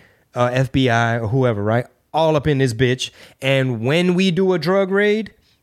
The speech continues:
let's say they go to Washington Heights and catch a dealer with some pounds or some shit. When they do that raid,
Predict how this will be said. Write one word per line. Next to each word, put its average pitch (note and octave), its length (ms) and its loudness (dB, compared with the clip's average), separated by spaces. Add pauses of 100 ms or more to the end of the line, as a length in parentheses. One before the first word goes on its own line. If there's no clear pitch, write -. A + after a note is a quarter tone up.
(120)
let's C3 180 0
say D3+ 120 0
they C3+ 100 2
go C3+ 140 2
to B2 60 0
Washington B2 440 -2
Heights A#2+ 420 -2
and A2+ 160 -6
catch B2 260 0
a A#2 40 -4
dealer A2+ 360 2
with G2+ 140 -2
some A2+ 120 -2
pounds A2 420 0
or G2+ 60 -4
some G#2+ 200 -4
shit. - 540 -12 (520)
When D#3+ 320 -2
they F3+ 120 2
do F3+ 180 0
that E3+ 200 0
raid, C3+ 360 0